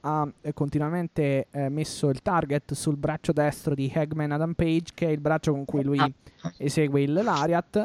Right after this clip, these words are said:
Speaker 1: e, e praticamente, infatti, poi lui finisce il match con un'altra manovra, che è la Deadeye, che è, diciamo, una delle sue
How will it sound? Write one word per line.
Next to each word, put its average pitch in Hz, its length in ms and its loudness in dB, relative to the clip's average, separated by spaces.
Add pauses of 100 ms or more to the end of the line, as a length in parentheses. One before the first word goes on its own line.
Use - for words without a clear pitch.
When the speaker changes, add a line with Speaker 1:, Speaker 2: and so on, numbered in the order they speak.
(120)
Speaker 1:
e, 202 220 -4
e 196 140 0
praticamente, 196 600 0
infatti, 160 260 0
poi 165 140 4
lui 165 140 4
finisce 175 680 -2
il 165 240 0
match 160 420 -2
con 156 160 -2
un'altra 139 680 -2
manovra, 135 420 0
che 139 120 -2
è - 20 0
la 131 120 0
Deadeye, 127 520 2
che 123 180 -6
è, 123 60 -6
diciamo, 131 400 0 (180)
una 160 160 2
delle 143 200 2
sue 139 360 2